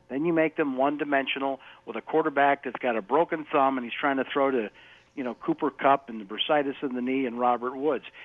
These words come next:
You make them one-dimensional. And so you talk to Mike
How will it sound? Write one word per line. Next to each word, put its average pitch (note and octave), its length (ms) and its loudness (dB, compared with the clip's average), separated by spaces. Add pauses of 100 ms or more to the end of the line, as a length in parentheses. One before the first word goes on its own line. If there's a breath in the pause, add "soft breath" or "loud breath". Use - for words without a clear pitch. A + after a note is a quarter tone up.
(120 loud breath)
You B2 100 -12
make C#3 240 -2
them D3+ 160 -4
one-dimensional. C3 800 -2 (280 loud breath)
And - 160 -6 (120)
so C3 240 0 (240 soft breath)
you B2+ 60 -4
talk F3 280 2
to F3+ 80 -2
Mike E3 240 2